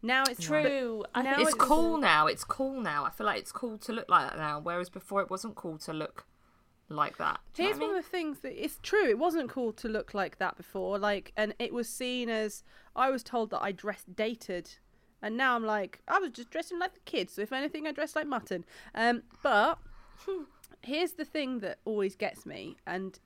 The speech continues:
Speaker 1: I know, Yasmin, I'm kind of treating, like, you like the authority, so if there's any Gen Zs listening to this, let us know. Um, so I have been on a mission to try and bring back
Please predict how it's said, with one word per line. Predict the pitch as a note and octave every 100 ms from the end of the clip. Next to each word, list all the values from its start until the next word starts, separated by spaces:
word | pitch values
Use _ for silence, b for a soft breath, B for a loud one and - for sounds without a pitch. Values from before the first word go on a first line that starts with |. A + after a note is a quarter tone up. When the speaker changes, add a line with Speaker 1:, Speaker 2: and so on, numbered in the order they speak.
| _
Speaker 1:
I | G#3 G3+
know, | A3 G#3
Yasmin, | F#3+ G3 F#3 F3+
I'm | F3
kind | F3+
of | E3+
treating, | G3+ F3+
like, | F3 -
you | F#3
like | F3 F3
the | F3
authority, | F3 G3 F#3+ G3
so | - F3+
if |
there's | F3+ -
any | A#3+ B3
Gen | G3 G#3+ G#3
Zs | G3+ F#3 F#3+
listening | F#3+ F#3+ E3+
to |
this, | - F3 - - _ -
let | G3
us | - -
know. | F#3+ E3+ - B B B B -
Um, | A3+ A3+ - _ _ _ -
so | - C4+
I | C4+ D4 F4+
have | D#4 C#4+ -
been | A3 F#3+ F#3+ -
on | F#3+
a |
mission | G3 G#3 A3+ - F#3+ F3 E3+
to | F3
try | - G3 G3
and | F#3
bring | F3+ F#3+ G3
back | F#3+ F3+ E3+ - -